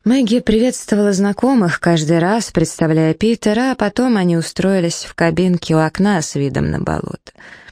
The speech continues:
Питер прилежно повторял имя каждого человека, с которым его знакомили, словно для того, чтобы лучше его запомнить.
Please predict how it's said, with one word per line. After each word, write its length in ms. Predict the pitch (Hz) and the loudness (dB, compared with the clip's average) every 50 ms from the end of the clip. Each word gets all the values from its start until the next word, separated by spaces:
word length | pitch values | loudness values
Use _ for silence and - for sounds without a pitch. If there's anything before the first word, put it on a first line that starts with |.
| _ _ _ _ | _ _ _ _
Питер 300 | - - - - - - - | -16 -16 -12 -8 -8 -6 -4
прилежно 560 | - - 196 185 202 208 196 190 185 180 170 | -2 -2 0 0 2 0 0 0 0 0 -2
повторял 480 | - 160 - - - 160 156 160 156 156 | -4 -6 -6 -2 0 2 2 2 2 2
имя 220 | 156 151 151 147 | 0 0 -2 -2
каждого 500 | - - 156 143 135 139 - - - 147 | -2 -2 -2 0 0 -2 -2 -4 -4 -4
человека, 680 | - - - 160 156 156 170 202 220 214 - - 196 - - - - - - | -6 -6 -4 -2 -2 0 0 -2 -4 -6 -6 -10 -10 -10 -12 -16 -20 -20 -20
с 120 | - - - | -18 -14 -10
которым 340 | - - - 254 240 220 | -8 -6 -4 -2 0 2
его 240 | 196 190 190 175 180 | 2 2 2 2 0
знакомили, 760 | 165 175 175 175 180 - - 185 180 175 170 170 160 165 156 - - - - _ | 0 0 -2 -2 -2 -4 -2 0 2 2 2 2 0 0 -2 -4 -10 -18 -18 _
словно 400 | - - - - - 240 196 180 | -14 -12 -8 -4 -2 0 2 2
для 180 | 165 175 170 156 | 2 0 0 0
того, 260 | - 165 170 175 180 | 0 0 0 0 -2
чтобы 360 | 175 - - 170 151 135 151 | -2 -4 -4 -4 -2 0 0
лучше 420 | 151 139 147 151 147 - - - 139 | 0 0 0 -2 -2 -4 -4 -4 -4
его 200 | 131 123 123 120 | -2 -2 -2 -4
запомнить. 760 | 117 - - - - - - - - - _ - - - - | -4 -6 -10 -12 -12 -12 -12 -12 -14 -16 _ -14 -14 -14 -14